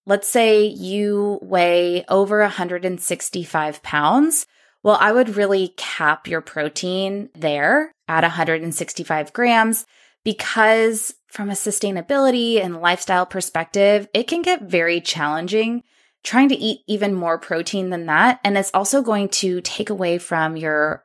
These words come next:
other macros, your carbs and your fat. So up to a hundred and sixty-five pounds, I would really cap your max protein gram goal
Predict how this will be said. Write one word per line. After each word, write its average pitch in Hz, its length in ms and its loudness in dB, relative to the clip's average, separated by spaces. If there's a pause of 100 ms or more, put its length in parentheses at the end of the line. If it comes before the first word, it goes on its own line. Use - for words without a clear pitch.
(160)
other 160 360 2
macros, 151 540 0
your 175 120 0
carbs 156 440 -2
and 156 120 -6
your 151 140 -6
fat. 202 520 -2 (480)
So 220 680 2 (220)
up 294 340 2
to 277 340 4
a 202 60 2
hundred 208 360 -2
and 202 140 0
sixty-five 165 840 -2
pounds, 254 680 2 (140)
I 208 60 -4
would 202 240 0
really 220 480 2
cap - 340 -6 (320)
your 170 280 -2
max 151 640 -2
protein 165 580 -4
gram 185 380 2
goal 202 420 2